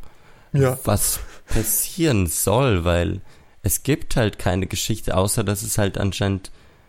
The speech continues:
Speaker 2: ja, die können halt jede Folge eine neue Welt entdecken, aber so wirklich, was auch jeder Charakter will, das weiß man überhaupt nicht. Der Hauptcharakter ist ja auch so ein, so eine, "Oh, ich liege allein im Klassenzimmer, ich bin so traurig, dass ich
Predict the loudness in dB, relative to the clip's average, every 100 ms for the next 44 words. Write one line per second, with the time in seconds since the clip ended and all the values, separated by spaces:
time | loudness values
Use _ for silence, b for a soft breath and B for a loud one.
0 | b b _ _ _ -2 2 2 2 -2
1 | -4 -8 -10 -2 2 4 4 2 2 2
2 | 2 2 2 2 2 4 4 4 2 2
3 | 0 0 -2 0 2 2 2 -2 -2 -2
4 | -4 -6 -14 -20 -20 b b b b 2
5 | 2 4 2 2 2 2 0 0 0 0
6 | 0 0 2 2 0 -2 -2 0 0 -4
7 | -6 -6 -2 -2 -2 -2 2 2 2 0
8 | -2 0 0 2 2 2 2 4 2 0
9 | b b b 0 4 2 0 b -2 0
10 | 0 0 2 4 4 4 4 4 2 0
11 | 0 -2 -2 -4 -2 0 0 0 0 0
12 | 0 0 2 2 0 0 -2 -4 -8